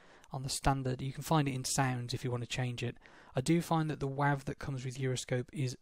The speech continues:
a bit long, and it means that even after you answer, it carries on playing for a bit, so it might be worth actually replacing that wav file. Uh, but you'll find it just in the normal places, all the files. So to call Stansted, there are two ways.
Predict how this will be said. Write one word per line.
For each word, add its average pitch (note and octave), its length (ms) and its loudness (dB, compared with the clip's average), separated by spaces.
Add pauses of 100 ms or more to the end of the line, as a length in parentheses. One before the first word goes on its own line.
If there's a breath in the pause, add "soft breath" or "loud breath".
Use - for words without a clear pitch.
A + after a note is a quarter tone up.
(120)
a C3+ 80 0
bit B2+ 240 -2
long, C3+ 440 -2 (500 loud breath)
and B2+ 120 0
it B2+ 80 -2
means C3 200 0
that - 80 -2
even C3+ 240 2
after C#3 200 -2
you C3 100 0
answer, B2+ 280 -2
it A#2+ 80 -8
carries B2+ 280 -2
on B2+ 100 -4
playing B2+ 340 -2
for B2 140 -6
a A#2 40 -6
bit, A#2+ 200 -4
so B2 100 -2
it B2 80 -4
might C3 160 -4
be B2 60 -10
worth A#2 240 -2
actually - 260 -8
replacing A#2+ 520 -6
that A#2 140 -6
wav A#2 200 -4
file. A#2+ 380 -8 (420 loud breath)
Uh, A#2+ 100 0
but B2 100 -6
you'll C3+ 120 2
find C3 240 2
it B2 100 -4
just - 220 -4
in A#2 60 -4
the A2+ 60 -8
normal A#2 240 -6
places, A#2 320 -4
all A#2+ 80 -6
the - 100 -8
files. A#2 400 -6
So C3+ 300 0 (120)
to - 120 -6
call F#3+ 200 2
Stansted, D3+ 540 0
there D3 180 2
are C3+ 200 0 (100)
two F3 280 2
ways. B2+ 440 -2